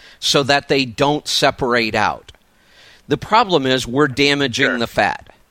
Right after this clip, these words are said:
Speaker 1: So homogenization
Speaker 2: Right.
Speaker 1: is, is not a good process. It damages the fat so our body doesn't recognize it the same way. So we'd much rather have non-homogenized products. It, some of 'em are just, it's hard to find them.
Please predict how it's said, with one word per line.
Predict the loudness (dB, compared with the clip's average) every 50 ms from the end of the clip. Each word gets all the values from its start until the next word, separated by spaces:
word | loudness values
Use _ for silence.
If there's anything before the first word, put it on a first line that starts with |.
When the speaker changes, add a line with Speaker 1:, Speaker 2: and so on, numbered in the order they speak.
| _ _ _ _ _ _ _ _
Speaker 1:
So | -6 -2 2 2 4 4 2 2 0 -2 -6 _ _ _ _ _ _ _ -14
homogenization | -8 -6 -2 0 2 2 2 2 0 0 0 0 2 2 2 2 2 0 0 0
Speaker 2:
Right. | 0
Speaker 1:
is, | -2 -4 -6 -6 -4
is | -4 -4 -4 -2
not | 0 0 2 2 2 0
a | 0
good | 0 -2 -2 -4 -2
process. | 0 0 0 2 0 -2 -6 -10 -10 -12 -14 -14 -16 -18 _ _ -20 -20 -12 -6
It | -4 -4 -4 -4 -6 -4
damages | -2 0 0 0 0 -2 -2 -2 -2 -2 0 0 -2 -2
the | -2 -2
fat | -2 0 0 2 2 2 0 -2 -4
so | -4 -2 0 0 2
our | 0 2
body | 2 2 2 2 0 0 -2
doesn't | -2 -2 -2 -4 -6 -8 -4
recognize | 0 0 0 0 -2 -4 -8 -6 -4 -2 -2 -2 -2 -4 -8
it | -10 -10 -10
the | -10 -8
same | -8 -6 -6 -6 -8 -8 -8
way. | -8 -8 -10 -10 -12 -18 -20 -20 -20 -20 -20 -20 -20 -20 -20 -20 -20 -10 -4
So | 0 2 2 2
we'd | 2 2 0 0
much | 0 0 0 0 0 0
rather | 0 2 2 2 0 -2 -2
have | 0 0 0 0 0 -2 -4 -8 -8
non-homogenized | -6 -2 0 0 2 2 2 2 0 -2 -4 -6 -6 -4 -2 0 0 0 0 -2 -6 -6 -4 -4 -4 -6 -6 -8 -10 -12 -10
products. | -2 0 2 2 2 0 -4 -10 -12 -10 -8
It, | -8 -8 -8 -8
some | -6 -2 0 0 0 2 0
of | 0 0
'em | 0
are | -2 -2
just, | -2 -4 -4 -4 -6
it's | -10 -8 -10 -12
hard | -16 -16 -18 -4 0 0 2 2 0
to | -2
find | 0 0 0 0 0 -2 -6
them. | -8 -10